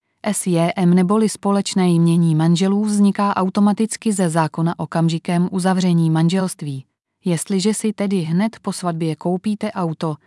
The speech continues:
budete mít toto auto v S J M. Stejně tak první výplata, která vám po sňatku přijde na účet, bude už ve společném jmění.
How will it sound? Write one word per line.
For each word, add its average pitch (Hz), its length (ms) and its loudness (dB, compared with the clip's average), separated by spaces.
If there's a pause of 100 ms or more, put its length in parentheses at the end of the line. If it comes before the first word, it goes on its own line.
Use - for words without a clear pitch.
(260)
budete 185 360 -2
mít 220 240 0
toto 185 300 -6
auto 180 400 -2
v - 140 -10
S 185 220 -8
J 170 240 -4
M. 156 280 -2 (400)
Stejně 208 440 2
tak 202 200 -4
první 175 360 2
výplata, 156 560 -4 (400)
která 196 400 2
vám 220 240 4
po 185 100 -2
sňatku 190 540 -2
přijde 202 380 0
na 185 140 2
účet, 180 440 -6 (640)
bude 190 260 2
už 180 200 -2
ve 160 120 0
společném 160 640 0
jmění. 165 560 4